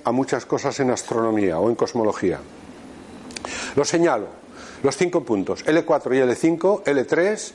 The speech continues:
L uno y L dos. Me explico, mirad aquí, si este es el Sol, este es el centro de masa del Sol,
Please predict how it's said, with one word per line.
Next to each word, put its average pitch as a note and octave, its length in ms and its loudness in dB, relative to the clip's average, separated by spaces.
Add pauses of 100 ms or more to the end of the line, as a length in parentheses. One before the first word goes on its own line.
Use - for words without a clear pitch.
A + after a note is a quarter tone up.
(340)
L C#3+ 500 4
uno F#3 460 4
y C#3 140 6
L C#3 180 4
dos. F#2+ 320 -4 (400)
Me C3+ 80 2
explico, C#3 360 2
mirad D#3 260 6
aquí, G#2+ 380 -2 (120)
si - 160 2
este F3+ 200 0
es - 100 0
el C#3 100 2
Sol, A3+ 340 0
este - 200 -2
es - 80 0
el B2+ 100 2
centro A#2+ 280 2
de A2+ 60 4
masa A#2+ 240 0
del A2+ 140 0
Sol, G3 240 0